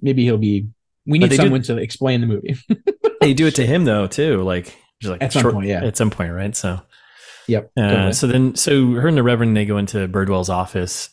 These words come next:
Speaker 2: and kind of somewhat of some moments of potential funny here, but, uh, they're
Speaker 1: Yeah.
Speaker 2: trying to get into Birdwell's office and, uh, they're like, "No, he's busy."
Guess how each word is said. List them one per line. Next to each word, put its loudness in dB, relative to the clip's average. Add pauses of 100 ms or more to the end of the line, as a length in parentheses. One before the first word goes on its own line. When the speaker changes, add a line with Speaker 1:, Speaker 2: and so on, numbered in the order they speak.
Speaker 2:
and 2
kind -2
of 0 (240)
somewhat -2
of -2 (240)
some -6
moments 0
of -8 (480)
potential -6
funny -4
here, -4
but, -6 (480)
uh, 0
they're 0
Speaker 1:
Yeah. -4
Speaker 2:
trying 0
to 0
get 0
into 0
Birdwell's -2
office -6
and, -8
uh, -6
they're -2
like, -2
"No, 2
he's 2
busy." 0